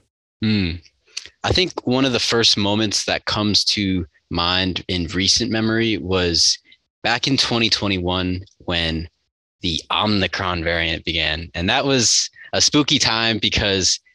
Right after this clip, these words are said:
you know, I, I wasn't afraid of Omicron and all the stuff happening, but it was the fact that, you know, I was going to get this weekly test because I refused to get vaccinated. And I was doing this every week, every week.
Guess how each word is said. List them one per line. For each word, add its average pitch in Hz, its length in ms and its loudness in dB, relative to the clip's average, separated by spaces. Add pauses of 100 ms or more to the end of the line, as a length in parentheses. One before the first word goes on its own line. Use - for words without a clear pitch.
(100)
you 127 100 0
know, 113 100 2
I, 101 180 2
I 107 140 0
wasn't 110 320 2
afraid 95 680 2
of 87 220 0
Omicron 101 720 0
and 92 100 0
all 90 180 0
the 90 60 0
stuff 95 220 0
happening, 98 400 -2
but 87 180 0
it 104 80 2
was 104 180 2
the 101 60 0
fact 104 360 -2
that, 92 280 0 (420)
you 107 80 -2
know, 98 180 2
I 101 100 0
was 101 160 2
going 104 420 0
to 104 120 -2
get 95 260 0
this - 520 2
weekly 98 360 0
test - 560 0
because 92 260 -4
I 82 60 0
refused 90 520 0
to 87 60 -4
get 87 200 -2
vaccinated. 92 800 -2
And 78 320 -4 (380)
I 92 60 -2
was 95 120 0
doing 120 220 2
this 107 160 2
every 123 200 2
week, 113 320 0
every 107 180 0
week. 92 300 -2